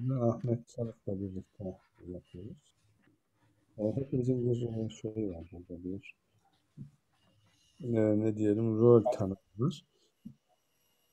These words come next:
Ee, yöneticiler genel duruma bakıyor veya bir sorun olursa, e, şey yapıyor.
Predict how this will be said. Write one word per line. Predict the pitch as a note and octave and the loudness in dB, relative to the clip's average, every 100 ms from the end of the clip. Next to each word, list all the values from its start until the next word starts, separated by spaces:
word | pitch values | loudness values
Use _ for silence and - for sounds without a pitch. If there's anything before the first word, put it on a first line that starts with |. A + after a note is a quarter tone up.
| _ _ _ _ _ _ _ - - | _ _ _ _ _ _ _ -16 0
Ee, | A2+ | 4
yöneticiler | A2 B2 B2+ C3+ - C#3 C#3+ D3+ C#3 | 4 0 -6 -4 -2 0 0 0 2
genel | C#3 D3 C3+ | 6 8 8
duruma | B2+ B2+ C3 B2+ | 8 6 6 4
bakıyor | A#2 - B2 C#3 | 0 -2 -4 4
veya | A#2+ A#2 A2+ | 6 6 6
bir | A2 | 2
sorun | A2 A2 G#2+ G#2+ | 0 0 0 0
olursa, | G#2+ G#2 - - F2+ E2+ - | -4 -6 -14 -14 -12 -12 -16
e, | - F2 F2 | -12 -12 -12
şey | - - | -14 -16
yapıyor. | D2+ - E2 B2 | -16 -18 -6 -4